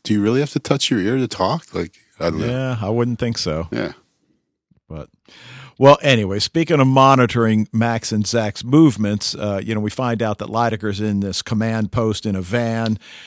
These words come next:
Speaker 2: and that's when the whole long con becomes apparent, that, that the doctor's been in on it the whole time. You know, the, the whole live burial approach was likely Leidecker's idea to begin with. And like you said, uh,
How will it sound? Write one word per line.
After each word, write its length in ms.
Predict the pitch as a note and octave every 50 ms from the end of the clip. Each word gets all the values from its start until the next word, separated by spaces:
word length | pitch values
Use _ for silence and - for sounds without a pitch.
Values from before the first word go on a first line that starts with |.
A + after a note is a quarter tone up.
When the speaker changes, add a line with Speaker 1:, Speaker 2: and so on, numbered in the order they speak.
| - - -
Speaker 2:
and 100 | D#3 D#3+
that's 220 | D#3+ D#3 D3+ - -
when 300 | D3 C3+ C3 B2 A#2 G#2+ - -
the 200 | - A2+ A2+ G#2+
whole 460 | F#2+ B2 A#2 A2 A2 G#2+ G2+ F#2+ - - - _ _ _ _ -
long 500 | A2+ A2 A2+ A#2 A2+ A2+ G#2+ G#2+ G2 F#2+
con 720 | - - G#2+ B2 A#2 A2+ G#2+ G2+ G2+ G2 G2 F#2+ F#2+ F#2+ - _ - G#2
becomes 400 | G2+ G#2+ - - G#2 F#2+ F2+ F#2+
apparent, 540 | F#2+ - - B2 A2 G#2 G2 G2 G2 F#2+ -
that, 280 | G#2 G2 G2 - _ -
that 220 | G#2 G2 F2+ -
the 100 | - G2+
doctor's 500 | F#2+ - B2 A#2+ A#2 - - A#2 G#2 -
been 180 | - A2+ A2 G#2+
in 180 | A2 G#2+ G#2
on 220 | G#2 G#2 G2+ G#2 G2+
it 140 | F2+ -
the 80 | - F#2+
whole 180 | F#2+ G2+ F#2 F2
time. 840 | - - - C#3+ C3 B2 B2 B2 A#2 A#2 A2+ A2 G#2+ G#2 - B1
You 140 | C#2 G#2+ G#2
know, 140 | F#2+ F#2 F#2+
the, 240 | E2+ F#2 F#2 -
the 260 | - - G2 F#2+ F2+ F#2
whole 220 | B2 A#2 G#2 G2+
live 440 | G2+ G#2 G#2 G#2 G#2 G#2 G#2 - - -
burial 440 | A2+ A2 A2 A2 G#2+ G#2 G2+ G#2
approach 440 | G2+ - - - G#2+ G2+ G2+ - -
was 120 | G2 F2 A2
likely 360 | A#2 A#2+ B2 A#2 - G#2+ F#2+
Leidecker's 500 | F2+ G2+ G2+ G2+ F#2+ F#2+ - G2 F#2+ F2
idea 320 | F#2 E2+ F2+ E2+ F#2+ F#2+
to 80 | E2+ E2+
begin 360 | F2 E2 G#2+ A#2 A#2+ A2+ A2
with. 280 | G#2+ G#2+ G#2 G2 - - _ - - - - - - - - _
And 120 | - G#2+ G#2
like 220 | G#2 A2 G#2+ -
you 140 | D#3 E3+ D#3
said, 400 | - - G#2+ G#2+ G#2 G#2 G#2+ - - - - _ - - - - _ _
uh, 280 | - G#2+ A2 G2 G2